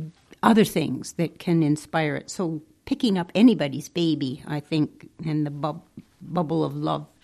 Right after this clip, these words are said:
comes to the fore. When I saw the black ferns, uh, take the world, ah, boy, there was nothing more than,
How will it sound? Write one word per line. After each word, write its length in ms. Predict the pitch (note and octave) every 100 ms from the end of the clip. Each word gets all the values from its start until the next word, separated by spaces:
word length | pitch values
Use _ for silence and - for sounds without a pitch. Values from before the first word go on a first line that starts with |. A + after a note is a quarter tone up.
| - - - -
comes 340 | F#3+ E3 D3+
to 120 | -
the 80 | D3+
fore. 500 | - D#3 D3 C#3 C#3+ - - - - - F3
When 560 | E3 F3 F3 F3 E3+
I 140 | D#3 D#3+
saw 220 | - F#3
the 100 | E3+
black 380 | - E3+ E3+ -
ferns, 800 | - F3 E3+ E3 D#3+ D#3 - - - -
uh, 340 | D#3+ C#3 C#3+ C#3
take 300 | - A3 G#3+
the 80 | F3
world, 680 | D3 E3+ F#3 F3 D3+ D3 - - _ - - -
ah, 400 | - - G3+ - _
boy, 320 | - G#3+ D#3+ D3+
there 160 | F3
was 180 | E3 F3
nothing 540 | G3+ G#3+ A#3+ F3+ D#3
more 340 | E3+ F3+ F#3 D#3
than, 380 | D#3+ D#3 D3+